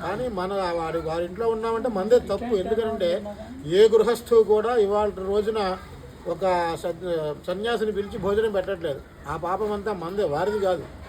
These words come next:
ఎందుకంటే ఒక్క గృహస్థు ఇంట్లో ఒక సన్యాసి భోజనం చేశాడు అంటే వెయ్యి మంది సదాచార పరుడైనటువంటి బ్రాహ్మణులు భోజనం చేసే ఫలితం వస్తుంది.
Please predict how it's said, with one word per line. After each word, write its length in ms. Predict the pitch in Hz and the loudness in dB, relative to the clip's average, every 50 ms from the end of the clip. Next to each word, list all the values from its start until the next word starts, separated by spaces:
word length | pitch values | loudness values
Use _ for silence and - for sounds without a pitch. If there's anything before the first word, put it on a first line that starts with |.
| - - - - - - - - 160 | -14 -14 -14 -14 -16 -16 -16 -14 -8
ఎందుకంటే 520 | 180 208 214 233 226 220 208 226 240 240 | -4 0 0 0 0 0 -2 -2 0 2
ఒక్క 380 | 220 180 170 170 - - - 196 | 2 0 0 -2 -6 -4 0 2
గృహస్థు 640 | 175 170 - 240 233 - 226 233 - - - 233 | 2 2 2 0 0 0 0 -2 -2 -4 -4 -2
ఇంట్లో 360 | 226 220 208 202 202 214 226 | 0 0 -2 -2 -2 0 0
ఒక 180 | 208 185 175 190 | 2 2 2 0
సన్యాసి 460 | 170 165 165 190 214 240 240 214 220 | -2 -2 -4 -2 0 0 2 2 2
భోజనం 420 | 180 175 202 208 214 220 220 208 | 2 2 2 2 2 0 0 0
చేశాడు 320 | 202 196 165 190 190 185 185 | 0 0 0 0 0 2 2
అంటే 360 | 175 160 151 147 165 - - - - - - - - - - - 135 | 0 -2 -2 -2 -2 -2 -4 -6 -14 -16 -16 -18 -18 -18 -16 -8 -2
వెయ్యి 340 | 170 196 220 220 233 247 | -2 -2 0 2 0 2
మంది 320 | 226 226 220 220 226 254 240 | 2 2 -2 -2 -2 -4 -4
సదాచార 680 | - 175 180 220 220 226 220 - 214 220 214 214 220 | -2 -2 0 0 0 0 0 0 0 0 0 0 -2
పరుడైనటువంటి 1000 | 202 190 208 202 208 208 196 208 208 202 202 196 190 202 196 196 202 196 240 240 | -2 0 0 2 2 2 2 2 0 0 0 -2 -2 0 0 0 -2 -2 -4 -4
బ్రాహ్మణులు 540 | 196 175 156 165 214 247 233 208 233 226 | -4 -2 0 0 0 0 2 0 2 2
భోజనం 320 | 214 190 208 208 208 202 202 | 4 4 4 4 4 2 2
చేసే 180 | 208 175 220 | 0 0 -2
ఫలితం 280 | 202 185 190 180 175 202 | -2 0 -2 -2 -2 -4
వస్తుంది. 360 | 180 151 - - - 160 135 | -6 -6 -8 -12 -14 -14 -14